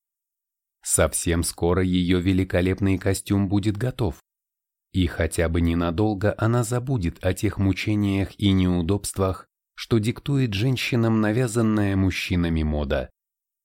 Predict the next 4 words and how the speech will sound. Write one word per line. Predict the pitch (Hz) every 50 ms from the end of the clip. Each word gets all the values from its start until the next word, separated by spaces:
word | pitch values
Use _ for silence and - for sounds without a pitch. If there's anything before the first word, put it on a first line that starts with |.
| _ _ _ _ _ _ _ -
Мисс | 98 87 85 85 82 80 - -
Амелия | - 80 82 85 85 90 87 87 85 87 85
поправила | 82 - 90 87 - - 87 87 82 85 85 85 85
шляпку | - - - 104 107 - - _ - - 67 60 -